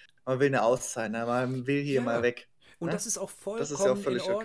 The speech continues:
Speaker 2: Ordnung. Das ist auch
Speaker 1: Ja.
Speaker 2: vollkommen in Ordnung. Aber dann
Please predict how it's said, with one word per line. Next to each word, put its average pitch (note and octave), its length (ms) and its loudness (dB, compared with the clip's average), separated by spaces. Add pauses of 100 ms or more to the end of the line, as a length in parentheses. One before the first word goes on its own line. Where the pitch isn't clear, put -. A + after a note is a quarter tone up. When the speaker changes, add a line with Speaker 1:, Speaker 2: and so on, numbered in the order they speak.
Speaker 2:
Ordnung. A2+ 180 -8
Das C#3 180 -12
ist D3+ 140 -10
auch D3+ 160 -12
Speaker 1:
Ja. - 60 -18
Speaker 2:
vollkommen D#3+ 920 -8
in C3+ 180 -14
Ordnung. A#2+ 520 -8 (320)
Aber C3+ 280 0
dann C#3 340 -8